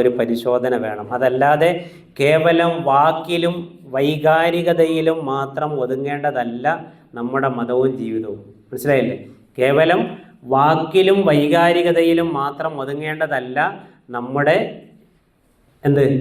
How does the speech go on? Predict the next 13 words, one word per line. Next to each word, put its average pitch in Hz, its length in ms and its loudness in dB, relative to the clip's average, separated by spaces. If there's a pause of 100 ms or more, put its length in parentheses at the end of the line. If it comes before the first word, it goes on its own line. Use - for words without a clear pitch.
(460)
ജീവിതം 131 380 4
എന്ന് 143 120 2
പറയുന്നത്. 120 520 0
അതായത് 139 440 0
മുസ്ലിം 196 500 0
എന്ന് 185 120 2
പറയുന്നത് 180 240 2
വെറും 180 200 4
ഒരു 185 100 4
വൈകാരികതയല്ല, 160 880 2
അത് 120 120 -12
ശരിക്കൊരു 139 440 -6
ജീവിതമാണ്. 139 680 -4